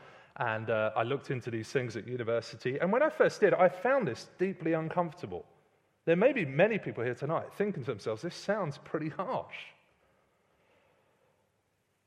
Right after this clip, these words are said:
I used to think that there were problems with the world, but I was so used to blaming others, people who would think differently than me,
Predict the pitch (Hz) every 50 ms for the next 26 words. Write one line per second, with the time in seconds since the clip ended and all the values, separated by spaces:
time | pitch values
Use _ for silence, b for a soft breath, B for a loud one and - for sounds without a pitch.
0 | _ - - 165 190 233 233 - - 208 - 180 175 151 131 139 139 123 131 123
1 | 123 120 - - - 233 240 190 135 - 123 110 92 95 92 92 90 95 104 -
2 | - 170 - 156 170 - - - - 214 233 269 240 185 160 180 190 180 - -
3 | - 175 147 - 170 170 175 175 175 170 175 170 151 120 104 - - - 196 190
4 | - 185 165 170 175 165 156 156 - 160 147 123 - - 190 185 - - 151 113
5 | 110 110 101 90 95 92 95 90 87